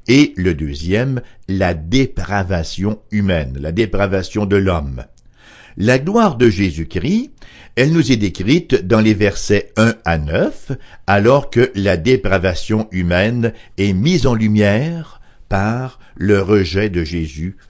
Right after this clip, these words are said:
lors de sa venue sur la terre. Et ces deux thèmes-là nous ont laissés, à la fin du verset onze, sur une note plutôt déprimante,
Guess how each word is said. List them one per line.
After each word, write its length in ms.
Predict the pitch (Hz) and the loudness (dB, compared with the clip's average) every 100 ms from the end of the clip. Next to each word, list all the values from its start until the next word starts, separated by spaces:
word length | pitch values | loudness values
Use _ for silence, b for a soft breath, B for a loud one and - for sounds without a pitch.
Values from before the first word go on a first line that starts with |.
| - | -8
lors 460 | 90 87 85 95 78 | -4 0 0 -2 -4
de 120 | 82 | -4
sa 200 | - 76 | -4 -4
venue 420 | 73 67 71 107 b b | -6 -8 -8 -12 b b
sur 280 | - 117 87 | -4 -2 0
la 140 | 90 | -2
terre. 540 | - 69 57 57 - - - - B B B B | -2 -6 -6 -12 -18 -20 -20 -20 B B B B
Et 80 | 123 | 2
ces 180 | - 131 | 2 0
deux 160 | 185 | 0
thèmes-là 400 | 240 143 127 190 | 0 2 2 0
nous 240 | 233 139 104 | 2 0 0
ont 60 | |
laissés, 480 | 98 85 - 185 226 - _ - _ - | -2 -2 -4 -4 -4 -8 _ -20 _ -4
à 120 | 107 | -2
la 120 | 101 | 0
fin 220 | 87 156 113 | -2 -4 -4
du 120 | 87 | -4
verset 480 | 90 98 - 80 - | -4 -4 -4 -6 -6
onze, 680 | 101 160 - 113 90 78 73 b b b b | -4 -4 -4 -4 -4 -6 -12 b b b b
sur 320 | - 190 165 | -4 0 2
une 220 | 139 123 | 2 0
note 480 | 139 208 233 - 208 - b b | 0 0 -2 -2 0 0 b b
plutôt 400 | - 156 - 214 | 6 6 4 0
déprimante, 840 | 139 127 - 147 139 135 107 82 | 4 4 4 4 4 4 0 -2